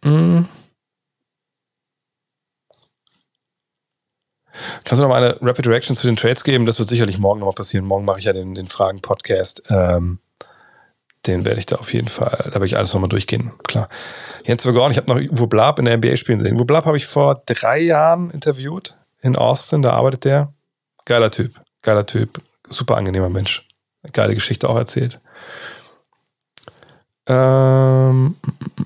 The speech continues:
Entschuldigung, aber Dennis Schröder wird hier meiner Meinung nach zu hoch bewertet. Ich glaube nicht, dass das, nicht, dass viele Teams in der Playoff-Formation ihn haben wollen, weil er oft einfach in entscheidenden Momenten abtaucht.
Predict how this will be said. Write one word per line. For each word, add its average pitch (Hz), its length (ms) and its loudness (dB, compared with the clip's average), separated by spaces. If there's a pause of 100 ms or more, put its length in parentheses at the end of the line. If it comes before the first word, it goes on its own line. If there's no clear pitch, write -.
(1600)
Entschuldigung, 147 340 2
aber 123 120 4
Dennis 127 200 2
Schröder 151 220 4
wird 131 120 2
hier 131 120 2
meiner 120 180 4
Meinung 123 140 4
nach 113 100 2
zu - 160 -2
hoch 131 100 0
bewertet. 120 460 2
Ich 120 60 -2
glaube 117 260 2
nicht, 117 140 0
dass 120 100 0
das, - 440 -8 (520)
nicht, 120 160 -2
dass 117 160 0
viele 123 300 0
Teams 131 260 0
in - 60 0
der - 60 -8
Playoff-Formation 113 580 0
ihn 98 180 0
haben 117 240 2
wollen, 101 340 2
weil 98 120 2
er 95 100 2
oft - 320 -6
einfach - 140 -2
in 101 80 2
entscheidenden 101 500 0
Momenten 101 360 0
abtaucht. - 500 -6